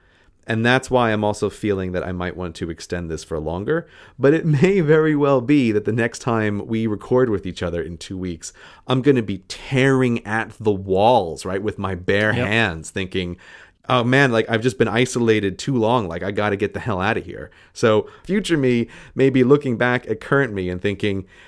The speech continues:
Speaker 1: "He wanted to more than double this? Like, is he a crazy person? No, we're not
Speaker 2: Ooh.
Speaker 1: doing this until the end of the year.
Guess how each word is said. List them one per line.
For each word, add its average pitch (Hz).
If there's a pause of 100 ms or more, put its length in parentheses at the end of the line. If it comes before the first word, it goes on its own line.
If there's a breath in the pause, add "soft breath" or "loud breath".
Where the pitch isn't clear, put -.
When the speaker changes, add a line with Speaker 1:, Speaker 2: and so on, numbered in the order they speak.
Speaker 1:
"He -
wanted 156
to 135
more 127
than 127
double 123
this? 196
Like, 123
is -
he 151
a 107
crazy 156
person? 202
No, 143
we're -
not 226
Speaker 2:
Ooh. -
Speaker 1:
doing 147
this 143
until 139
the 131
end 117
of 113
the 110
year. 104